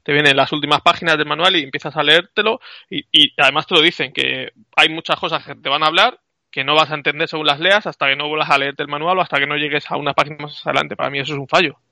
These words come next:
No, primero explica lo básico. Puedes explicar perfectamente las zonas del tablero, aunque no entiendas para qué sirven esas zonas, pero ya te suenen esos nombres para luego cuando vas leyendo las acciones sepas a qué se refieren y no aquí que vas leyendo acciones sin saber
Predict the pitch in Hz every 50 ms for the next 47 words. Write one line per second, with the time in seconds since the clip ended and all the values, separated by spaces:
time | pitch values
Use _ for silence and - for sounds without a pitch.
0 | - 160 147 139 - - - - - - - - 139 143 131 - 151 151 - 147
1 | 147 147 175 - - - - - - - - - - _ _ - 151 143 143 135
2 | 160 139 - 156 151 160 151 151 135 147 - 143 147 165 170 151 147 131 131 131
3 | 127 123 - - - - - 156 147 147 147 143 - _ _ _ _ _ _ 156
4 | 147 147 143 - 143 151 175 190 214 240 - _ _ _ _ _ _ _ _ -
5 | 151 143 131 - 139 131 147 151 147 135 170 156 156 156 143 - 160 151 151 156
6 | - 160 151 147 143 - 151 - 180 185 180 - 135 131 143 - 151 - - -
7 | 151 147 151 151 - 160 143 160 165 165 180 180 - 160 135 135 139 147 156 143
8 | 139 135 - 98 - 147 - - 147 143 151 151 151 147 139 - 143 135 _ _
9 | - - 170 165 - - 160 - 139 143 143 123 135 127 - 135 135 127 - 175
10 | 175 165 156 147 135 135 139 147 147 143 165 156 - 151 139 151 156 151 151 143
11 | 147 156 147 - - 175 175 175 151 - 151 135 - 135 131 147 139 -